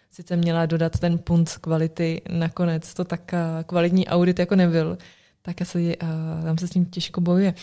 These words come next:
A teďko zrovna dneska je hodně aktuální téma Didi a, a delisting. A jak to vidíš ty?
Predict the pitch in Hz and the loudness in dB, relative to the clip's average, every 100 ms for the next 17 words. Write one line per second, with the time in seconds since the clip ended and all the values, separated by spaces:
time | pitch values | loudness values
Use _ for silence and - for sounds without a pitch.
0 | - - 208 - 226 208 196 175 185 214 | -8 -2 -2 0 2 4 4 4 2 0
1 | 208 196 185 190 196 180 - 180 180 180 | 0 2 2 2 0 -2 0 2 4 4
2 | 180 175 175 180 156 147 151 165 - _ | 4 2 2 2 0 -2 -2 -4 -8 _
3 | 160 156 156 156 - 160 160 170 151 156 | -6 -4 -4 -6 -6 -6 -6 -8 -4 -2
4 | 151 - 156 143 156 - _ _ _ _ | -4 -2 -2 -2 -6 -10 _ _ _ _
5 | _ _ _ _ - 156 151 151 156 160 | _ _ _ _ -8 -6 -4 -6 -8 -14
6 | 165 - - 160 247 220 175 156 - 147 | -20 -10 -8 -4 -4 -2 -4 -6 -8 -8